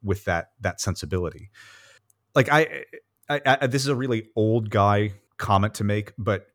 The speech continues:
we did just fine without all of this, not ten years ago. You know, like, we did just fine with all of this, without all of this fifteen years ago. People were okay, and society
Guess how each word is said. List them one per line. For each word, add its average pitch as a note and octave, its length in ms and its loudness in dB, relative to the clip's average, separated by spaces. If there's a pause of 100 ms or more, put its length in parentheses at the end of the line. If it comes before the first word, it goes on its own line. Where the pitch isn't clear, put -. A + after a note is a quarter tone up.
we A#2 300 0
did B2 340 -4
just A2+ 320 -4
fine F#2+ 560 0 (160)
without F#2 440 0 (180)
all F#2+ 200 2
of D#2+ 120 -4
this, - 340 -6 (320)
not G#2+ 340 2 (160)
ten G#2+ 280 0
years F2+ 260 0
ago. - 280 -10 (200)
You G#2 120 0
know, F#2 220 2
like, G2 220 0
we G#2+ 160 2
did D3+ 200 0
just A#2 280 -2
fine F2+ 580 -4 (140)
with A2 200 -4
all F#2+ 200 2
of F2 80 -6
this, - 260 -4 (480)
without G#2 300 6
all F#2 140 0
of F2 60 -8
this F2+ 140 -6
fifteen G2+ 480 -2
years E2+ 240 -12
ago. - 260 -16
People C#3+ 280 -8
were B2 200 0
okay, F#2+ 520 -4 (200)
and F#2+ 520 0 (240)
society A2 840 2